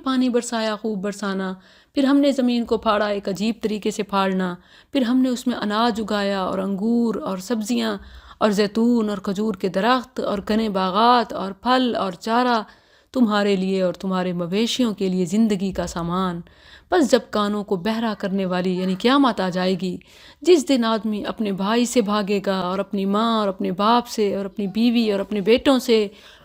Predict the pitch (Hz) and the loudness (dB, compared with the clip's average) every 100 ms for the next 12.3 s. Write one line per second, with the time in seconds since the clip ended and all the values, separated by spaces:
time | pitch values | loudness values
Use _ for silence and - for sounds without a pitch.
0 | - - 302 233 254 240 247 254 254 254 | -14 0 2 4 2 2 4 4 2 0
1 | 233 330 359 294 - 320 - - 247 - | 2 4 4 2 0 -2 -2 -8 -6 -4
2 | 254 - 285 311 330 294 247 247 240 208 | -6 -2 -4 0 0 2 2 0 0 -2
3 | 196 269 320 - - - - 247 240 196 | 2 0 0 -8 -20 -12 -2 0 0 -2
4 | 226 233 214 196 294 302 285 220 302 311 | -2 -2 -4 -2 2 2 2 2 4 6
5 | 240 196 175 - - - _ _ - 220 | 4 0 -4 -6 -8 -12 _ _ -6 -2
6 | 277 311 359 330 277 226 220 208 190 185 | -2 -2 -2 2 4 4 2 -2 -2 -4
7 | 165 - - _ _ 254 349 - 269 240 | -6 -10 -14 _ _ -2 -2 2 2 2
8 | - 220 202 180 180 180 175 214 190 - | -2 -6 -2 -2 -4 -4 -2 -2 -2 -6
9 | _ _ _ _ _ 370 359 262 226 214 | _ _ _ _ _ 2 4 2 2 2
10 | 214 196 208 - 202 190 185 196 - 220 | 2 0 -2 -4 -4 -2 0 0 0 0
11 | 190 190 180 185 180 175 226 294 - 277 | 2 0 0 -2 -4 -4 -2 -2 2 4
12 | 254 233 226 | 4 4 0